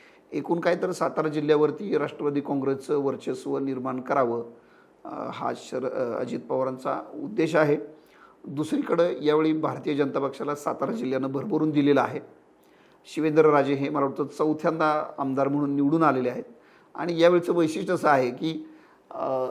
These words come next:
राजघराण्यामध्ये जे काही भांडण होतं उदयनराजे आणि, अ, द-, शिवेंद्रराजेंचं, तर ह्या लोकसभेच्या निवडणुकीपासून ते भा-, भांडण मिटलेलं आहे. सातारकरांसाठी, महाराष्ट्रासाठी ही खरं तर एक चांगली गोष्ट आहे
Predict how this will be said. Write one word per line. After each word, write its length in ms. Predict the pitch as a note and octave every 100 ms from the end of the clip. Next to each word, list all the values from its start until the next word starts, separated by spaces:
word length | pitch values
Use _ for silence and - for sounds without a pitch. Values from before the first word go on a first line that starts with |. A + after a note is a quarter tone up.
| - D#3
राजघराण्यामध्ये 800 | D3 D3 E3 E3+ F3 F3 F3 E3+
जे 120 | E3+
काही 140 | F3
भांडण 280 | E3+ E3+ G3
होतं 240 | F3+ C#3 C3
उदयनराजे 540 | C3 C#3+ C#3+ C#3 C3+
आणि, 340 | C#3 C3+ C#3
अ, 140 | - B2+
द-, 800 | B2 A#2 A#2+ B2 A#2+ A2 G#2 - -
शिवेंद्रराजेंचं, 840 | - D3 C#3 C3 A#2+ A2+ A2+ - - - _ _ _
तर 60 | -
ह्या 280 | C#3 C#3 D3+
लोकसभेच्या 840 | C#3 C#3+ D3+ C#3+ D3 C#3 D#3 D3+ -
निवडणुकीपासून 640 | C#3+ C#3+ C#3+ D3 C#3+ C4 -
ते 60 |
भा-, 380 | D3 C3 - C#3
भांडण 260 | C#3 C#3 D#3
मिटलेलं 440 | D3 B2+ D#3+ F3+
आहे. 200 | C3+ B2+ C3 - - - _ -
सातारकरांसाठी, 720 | - D#3+ D3+ D3+ D3 C#3 C#3+
महाराष्ट्रासाठी 720 | C#3+ C#3 C#3+ C#3 D3 F3 -
ही 120 | D3 A#2+
खरं 180 | - C#3
तर 60 |
एक 220 | C#3+ C#3 -
चांगली 260 | D3 D3+
गोष्ट 240 | D#3 C#3+
आहे 140 | C3+